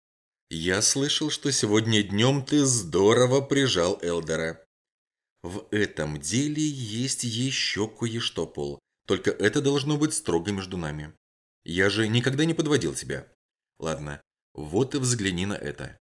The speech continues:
Мейсон достал копию письма и передал Дрейку. Тот начал читать, шевеля губами.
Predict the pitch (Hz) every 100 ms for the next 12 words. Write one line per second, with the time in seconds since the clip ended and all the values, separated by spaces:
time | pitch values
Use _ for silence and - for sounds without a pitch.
0 | _ _ _ _ _ _ - 80 87 87
1 | - 85 80 85 - 87 87 - 85 76
2 | 71 69 71 - 92 131 156 - - 135
3 | 131 - 80 85 85 87 85 73 67 64
4 | 64 62 _ _ _ _ _ _ - 151
5 | - - 151 127 131 - 143 - 135 104
6 | 120 - 139 123 107 92 98 82 85 85